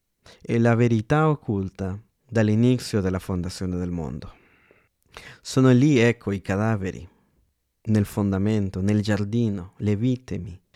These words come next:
e i capi, capri espiatori.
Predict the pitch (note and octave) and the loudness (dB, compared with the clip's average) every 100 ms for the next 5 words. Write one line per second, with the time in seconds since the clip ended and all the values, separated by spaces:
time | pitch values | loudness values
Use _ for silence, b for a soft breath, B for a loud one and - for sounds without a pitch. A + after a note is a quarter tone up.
0 | b b b _ - D#3 - F3+ F3 - | b b b _ 0 0 2 2 2 0
1 | - A#2+ A#2 A2 B B - D#3+ - B2+ | 2 2 2 -2 B B 4 6 6 4
2 | B2 B2 B - - - A2 B2+ G#2+ G2 | 2 -2 B -16 -8 -2 2 4 2 0